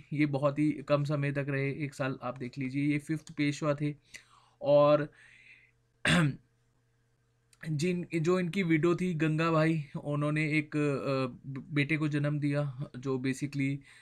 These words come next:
अ, लीगर हायर था थ्रोन का, और इनका नाम था स्वाई माधव राव। ये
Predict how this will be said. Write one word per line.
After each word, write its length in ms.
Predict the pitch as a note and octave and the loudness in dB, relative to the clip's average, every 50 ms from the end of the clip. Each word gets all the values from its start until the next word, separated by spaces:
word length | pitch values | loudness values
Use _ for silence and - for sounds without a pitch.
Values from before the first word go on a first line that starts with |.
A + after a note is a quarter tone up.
| - _ _ _ _ | -20 _ _ _ _
अ, 220 | - - C3+ C3+ C3+ | -6 -4 -2 0 2
लीगर 340 | C#3+ C#3+ D3 C#3 D3+ D3+ D#3 | 2 2 4 4 4 2 2
हायर 320 | D3 C#3 D3 C#3 C#3+ C#3+ C#3+ - | 0 2 2 4 4 2 4 2
था 80 | D3 | 0
थ्रोन 320 | C#3 - - C#3 C3+ C3+ C3+ | 0 0 -2 -2 -2 -2 -2
का, 340 | B2+ C#3 C#3+ C#3+ C#3+ - _ _ - - | -2 -2 -2 -2 -4 -8 _ _ -18 -6
और 260 | - B2 A#2+ A#2+ A#2 | -2 0 0 0 0
इनका 280 | - C3+ C#3 C3 D3 D3 | -2 -6 -4 -2 -2 -2
नाम 260 | D3 C#3 C#3 C3+ C3+ | 0 0 -2 -2 -2
था 280 | C#3 D#3 E3+ F3 - - _ _ _ _ _ _ _ | -2 -4 -4 -6 -8 -14 _ _ _ _ _ _ _
स्वाई 420 | - - - D3 C#3 C#3 D3+ D#3 | -16 -4 2 4 4 6 4 4
माधव 400 | E3 D3+ C3 B2+ A#2 A#2 A#2+ A2+ | 2 2 2 2 2 0 -2 0
राव। 280 | A2+ A2+ A2 A2 A2+ A2 | 0 0 0 -2 -4 -6
ये 280 | B2+ C3+ C#3 C#3 - | -2 -2 0 0 -2